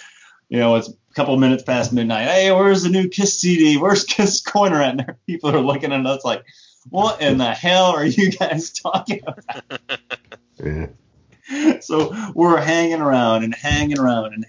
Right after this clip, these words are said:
Speaker 1: hanging around. And finally, at, like, twelve thirty, some employee comes back. "Is this what you guys are looking for?" "Yes!"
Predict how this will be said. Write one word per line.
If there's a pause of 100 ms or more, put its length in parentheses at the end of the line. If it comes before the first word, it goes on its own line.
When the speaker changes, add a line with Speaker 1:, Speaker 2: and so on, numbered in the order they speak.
Speaker 1:
hanging
around. (420)
And
finally,
at,
like,
twelve
thirty, (580)
some
employee
comes
back. (220)
"Is
this
what
you
guys
are
looking
for?"
"Yes!"